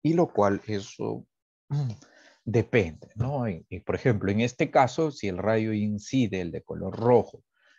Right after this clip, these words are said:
este es el rayo incidente, incide perpendicularmente, va a pasar al otro medio sin sufrir ninguna desviación. No sufre desviación, entonces sigue saliendo perpendicular.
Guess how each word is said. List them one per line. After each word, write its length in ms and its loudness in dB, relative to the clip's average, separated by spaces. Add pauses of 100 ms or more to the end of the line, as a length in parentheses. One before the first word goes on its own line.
(140)
este 260 -6
es 100 -6
el 140 -2
rayo 420 0
incidente, 920 -2
incide 600 -4
perpendicularmente, 1600 0
va 200 2
a 120 0
pasar 380 0
al 160 0
otro 320 0
medio 340 -2
sin 280 -6
sufrir 480 -4
ninguna 560 0
desviación. 800 -4 (600)
No 180 0
sufre 360 2
desviación, 600 -2 (240)
entonces 440 -4
sigue 320 -2
saliendo 600 -2
perpendicular. 920 -4